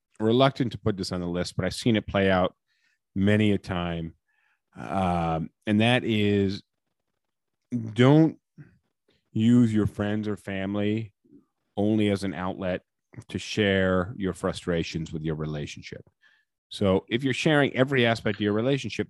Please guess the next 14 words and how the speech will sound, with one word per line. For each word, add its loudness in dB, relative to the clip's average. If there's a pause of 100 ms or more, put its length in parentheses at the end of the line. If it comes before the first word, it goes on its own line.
(120)
that's -6
one 4
thing. -8 (440)
But 2
if -8
you're 2
just -2
only 4
talking -2
about 0
your, 0
s-, -10
your -4
partner 0